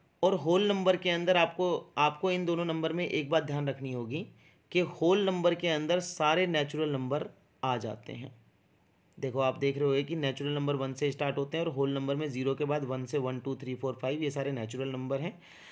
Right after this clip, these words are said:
तो होल नंबर के अंदर सारे नेचुरल नंबर आ जाते हैं, लेकिन नेचुरल नंबर में होल नंबर नहीं आते, क्योंकि नेचुरल नंबर में ज़ीरो नहीं आ पाता। तो आप ऐसे भी कह सकते हैं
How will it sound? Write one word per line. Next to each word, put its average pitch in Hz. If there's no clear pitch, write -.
तो 190
होल 185
नंबर 190
के 185
अंदर 175
सारे 160
नेचुरल 143
नंबर 131
आ 117
जाते 120
हैं, 180
लेकिन 151
नेचुरल 143
नंबर 151
में 180
होल 147
नंबर 135
नहीं 127
आते, 120
क्योंकि 143
नेचुरल 147
नंबर 147
में 151
ज़ीरो 143
नहीं 139
आ 101
पाता। -
तो 156
आप 156
ऐसे 151
भी 175
कह 170
सकते 170
हैं 196